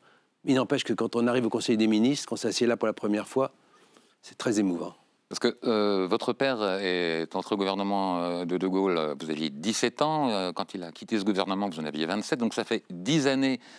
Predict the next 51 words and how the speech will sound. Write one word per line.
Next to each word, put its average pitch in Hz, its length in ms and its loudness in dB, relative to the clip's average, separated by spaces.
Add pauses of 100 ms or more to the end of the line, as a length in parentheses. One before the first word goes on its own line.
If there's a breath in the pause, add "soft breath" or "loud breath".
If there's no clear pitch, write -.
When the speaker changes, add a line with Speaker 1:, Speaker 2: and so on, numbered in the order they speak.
(420 loud breath)
Speaker 2:
euh, 87 640 0
où - 60 -6
vous 92 140 2
avez 98 160 4
été 120 240 0
dans 98 100 0
une 85 140 -4
position 90 340 -2
privilégiée 113 600 2
pour 104 140 -2
observer 98 420 0
les, 80 120 -2
les 76 120 -6
coulisses 113 340 2
du 98 80 0
gouvernement. 92 380 2
Est-ce - 80 -6
que - 80 -2
c'était - 240 -2
formateur ? 110 520 0
Est-ce 95 140 -4
que 101 60 -2
vous 87 120 -2
vous 90 160 -2
êtes 85 100 0
beaucoup 92 200 -6 (100)
enrichi 98 300 0
dans 107 100 0
cette - 180 -4
période ? 101 500 -2 (520)
Speaker 1:
Oui, 135 160 8
c'est 123 160 4
vrai, 117 140 4
d'autant 120 240 4
plus 139 160 2
qu'avec 117 220 4
mon 113 120 2
père, 139 160 2
nous 107 120 2
avions 107 180 4
beaucoup 110 220 2
d'intimité 123 560 4
intellectuelle. 101 600 0 (300 loud breath)
Il 92 60 -4
me 92 60 -2
racontait 107 380 2
beaucoup 101 260 -2
de - 40 -4
choses, 104 400 4
il 95 60 4
m'associait 107 580 0